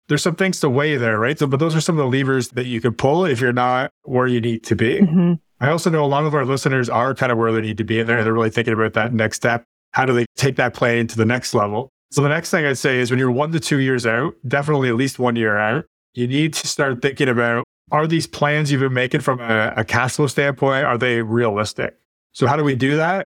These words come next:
Speaker 1: Well, we just simulate what retirement's gonna look like financially.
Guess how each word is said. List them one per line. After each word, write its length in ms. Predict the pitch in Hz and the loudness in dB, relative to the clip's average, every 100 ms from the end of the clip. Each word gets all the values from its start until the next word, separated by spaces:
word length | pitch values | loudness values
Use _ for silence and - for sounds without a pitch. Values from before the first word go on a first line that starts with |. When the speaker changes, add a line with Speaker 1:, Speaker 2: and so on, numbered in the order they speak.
| _ | _
Speaker 1:
Well, 220 | 131 135 123 | 0 2 2
we 80 | |
just 200 | 151 143 | 0 -2
simulate 400 | - 160 147 131 | 0 0 0 0
what 140 | 135 127 | 0 0
retirement's 380 | 123 131 131 127 | 0 0 0 0
gonna 160 | 120 | 0
look 180 | 123 - | 0 0
like 180 | 110 101 | -2 0
financially. 680 | 117 110 123 - 110 107 | 0 0 0 -2 -2 -4